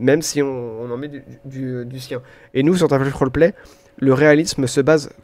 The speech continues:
du côté joueur, pas côté script, pas côté, euh, euh, c'est côté joueur, côté des scènes R P. Voilà, c'est même côté illégal, euh, on a des choses que d'autres serveurs n'ont pas, euh, en matière de réaliste.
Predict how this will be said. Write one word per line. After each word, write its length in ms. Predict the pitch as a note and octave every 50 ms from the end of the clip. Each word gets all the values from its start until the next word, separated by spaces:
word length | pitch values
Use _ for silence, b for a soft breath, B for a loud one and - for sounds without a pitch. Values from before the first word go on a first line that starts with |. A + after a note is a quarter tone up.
| -
du 160 | C#3 C3+ B2+ -
côté 280 | - C3+ C3 C#3+ C3
joueur, 500 | B2 B2+ C3+ C#3 D3 C#3 B2 - - - - -
pas 100 | D3+ D3+
côté 300 | D3+ - C#3 C3 - B2
script, 460 | B2 - - - F#3 G3 - - C3
pas 180 | B2 - D#3 D#3+
côté, 460 | - - D3+ D3 - D#3 D#3+ D#3+ C#3+
euh, 80 | B2+ B2 B B B B B B B B B B _ - -
euh, 480 | C3 C3 B2 A#2+ A2+ A2+ A2+ A#2 A2 G2
c'est 220 | - - C#3 C3+
côté 340 | - - C3+ C3 - C#3+ C3
joueur, 560 | A#2+ A#2 B2+ C3 D3 D3+ B2+ - - - - _ _ _ - -
côté 240 | - C3+ C3+ C#3 C#3
des 140 | B2+ A#2
scènes 280 | - - - E3 E3 D#3
R 120 | C#3+ -
P. 160 | - C#3 A#2+ B2+ b b b b b b b b b
Voilà, 240 | A#2+ A#2+ G#2+ - - b b b
c'est 120 | - - C#3+
même 240 | D3+ D#3+ E3+ D#3 D3
côté 340 | - C#3 B2+ - C#3+ C#3 C3+
illégal, 460 | C3 C3 C3 D3 E3 F#3 E3+ C#3 - b b b b b -
euh, 200 | A#2 A2+ A#2 -
on 140 | - C3 C#3+
a 60 | D#3+
des 120 | E3 D3+ C3
choses 240 | - F#3 G3 -
que 100 | - -
d'autres 200 | B2+ C#3 D#3+ D#3
serveurs 280 | - D#3+ D3+ D3 D#3+ D#3
n'ont 200 | D3+ C#3 C3+ B2
pas, 200 | C#3 D#3 E3+ F3 B B B B B B B -
euh, 240 | B2 A#2+ A#2+ A#2+
en 100 | E2+ B2
matière 240 | C3 C3+ B2+ C#3 C#3+
de 80 | C3+ C#3+
réaliste. 420 | C3+ C#3 C3 B2 - - - -